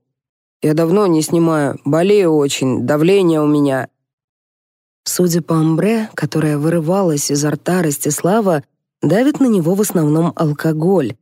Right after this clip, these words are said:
причем не лучшего качества. «Меня отправила Милена Титаренко». «Милка?» удивился пьяница.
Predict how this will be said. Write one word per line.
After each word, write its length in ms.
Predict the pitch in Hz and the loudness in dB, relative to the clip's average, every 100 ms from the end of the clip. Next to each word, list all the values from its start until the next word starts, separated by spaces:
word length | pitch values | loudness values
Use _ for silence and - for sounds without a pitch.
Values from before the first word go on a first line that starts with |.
| _ _ - | _ _ -8
причем 560 | 135 - 151 147 139 - _ | -6 -2 0 0 0 -6 _
не 140 | 160 175 | 0 0
лучшего 520 | 175 151 - 143 170 | 0 -2 -6 -4 -2
качества. 640 | 170 127 - - - 76 - _ _ _ _ _ _ _ _ _ - | -2 -6 -6 -8 -8 -10 -12 _ _ _ _ _ _ _ _ _ -2
«Меня 380 | 156 175 165 185 | 0 2 2 -2
отправила 500 | - 202 196 175 156 | -2 -2 0 2 2
Милена 500 | 156 160 151 147 170 | 2 0 0 0 -2
Титаренко». 840 | 190 170 190 170 185 170 143 123 - _ _ _ _ _ _ _ - | -4 -2 0 2 0 0 -4 -4 -10 _ _ _ _ _ _ _ -4
«Милка?» 680 | 143 139 139 151 196 208 - _ _ _ | -2 0 -2 -2 -2 -2 -6 _ _ _
удивился 520 | 165 151 151 143 - | -2 0 0 0 -2
пьяница. 640 | 147 156 135 135 - 123 | -2 -2 0 -2 -4 -6